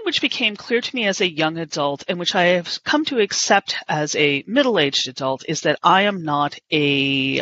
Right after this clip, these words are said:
self-starter person. When I was a young adult, I thought this was a character defect.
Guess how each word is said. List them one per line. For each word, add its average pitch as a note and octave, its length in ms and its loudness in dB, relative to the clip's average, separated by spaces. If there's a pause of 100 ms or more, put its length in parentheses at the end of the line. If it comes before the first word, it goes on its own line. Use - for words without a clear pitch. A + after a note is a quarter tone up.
(100)
self-starter C3+ 640 0
person. - 420 -4 (1300)
When F#3 100 0
I E3+ 60 4
was F3 160 0
a G#3 80 -2
young F4 240 4
adult, F#3+ 400 2 (640)
I D3 420 4 (880)
thought G3+ 200 4
this - 160 -2
was E3 160 -4
a C#3 220 2
character E3+ 480 2
defect. C#3+ 640 -6